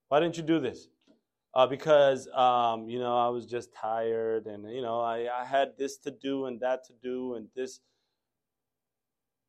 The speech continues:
That's the natural response. But when we offend God, the supernatural, blessed response is to be brokenhearted about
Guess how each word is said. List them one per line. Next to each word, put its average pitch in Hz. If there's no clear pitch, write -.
That's 160
the 131
natural 113
response. -
But 104
when 104
we 143
offend 139
God, 113
the 113
supernatural, 143
blessed 135
response 98
is -
to 120
be 107
brokenhearted 107
about 92